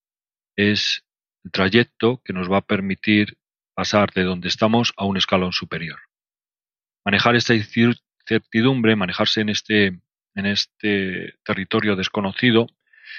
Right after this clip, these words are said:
requiere de, efectivamente, coraje, voluntad y una fuerte motivación.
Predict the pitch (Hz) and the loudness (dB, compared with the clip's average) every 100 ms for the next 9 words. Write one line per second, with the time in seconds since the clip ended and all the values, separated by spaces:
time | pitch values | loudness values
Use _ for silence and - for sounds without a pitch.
0 | - _ - - 92 101 104 95 92 85 | -20 _ -10 -4 -4 0 2 4 2 0
1 | 80 _ _ - - 101 92 90 98 - | -6 _ _ -10 -4 -2 -2 -6 -6 -4
2 | 92 101 - 104 90 92 87 87 104 101 | 2 2 2 2 2 -2 -4 -2 0 0
3 | - - 104 90 - 98 92 87 87 85 | -4 -8 -4 -2 -2 -2 -2 -6 -6 -8
4 | - 87 | -8 -12